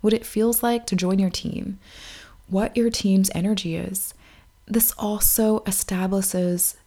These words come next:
trust. I want to know who in your team really are. We help you showcase this. And when you are able to show who in your team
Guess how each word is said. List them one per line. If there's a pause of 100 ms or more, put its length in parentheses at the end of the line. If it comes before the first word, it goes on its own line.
trust. (2000)
I
want
to
know
who
in
your
team (260)
really
are. (2000)
We
help
you
showcase
this. (1500)
And
when
you
are
able
to
show
who
in
your
team